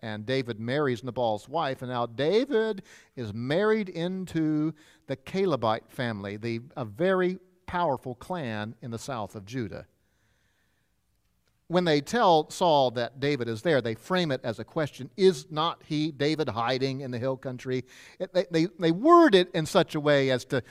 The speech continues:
disparage David, to suggest he's a hider, he's afraid. Come and get him. Now, this report that comes to Saul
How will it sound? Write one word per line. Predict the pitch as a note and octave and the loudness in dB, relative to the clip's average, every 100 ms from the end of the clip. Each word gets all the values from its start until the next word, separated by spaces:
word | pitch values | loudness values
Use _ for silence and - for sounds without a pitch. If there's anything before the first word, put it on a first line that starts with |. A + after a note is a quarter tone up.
| - _ | -18 _
disparage | D#3 - - - A3 G3 E3+ C3+ G#2+ A2+ | -4 -2 -2 4 6 8 8 4 0 0
David, | C3+ A#2+ G#2 F#2 - - - | 0 0 -4 -10 -14 -20 -8
to | D#3 | -4
suggest | F3 D3+ D#3 - | -2 2 2 2
he's | F#3+ D3 | 0 2
a | |
hider, | B2 - F#3 F3 C#3+ A2+ D2 - _ _ _ _ _ _ _ | 0 2 4 4 2 -2 -4 -12 _ _ _ _ _ _ _
he's | - D#3+ | -2 0
afraid. | C#3+ - F#3 F#3 E3 C3+ G2+ - - _ _ _ _ _ _ | -2 0 4 6 6 2 -2 -10 -20 _ _ _ _ _ _
Come | - C4+ | 4 4
and | A3 | 6
get | G#3 | 6
him. | C#3 F2+ - _ _ _ _ _ _ _ _ _ _ _ _ _ _ _ _ - | 4 0 -12 _ _ _ _ _ _ _ _ _ _ _ _ _ _ _ _ -6
Now, | D3 | -2
this | A3 D4 | 0 0
report | G#3 F3+ - B3+ E3 - | 0 -2 0 2 2 -2
that | D3+ | -8
comes | - E3+ D3+ - | -4 -4 -4 -10
to | B2+ | -14
Saul | - B2+ F2 F2 A2 | -6 -6 -4 -6 -10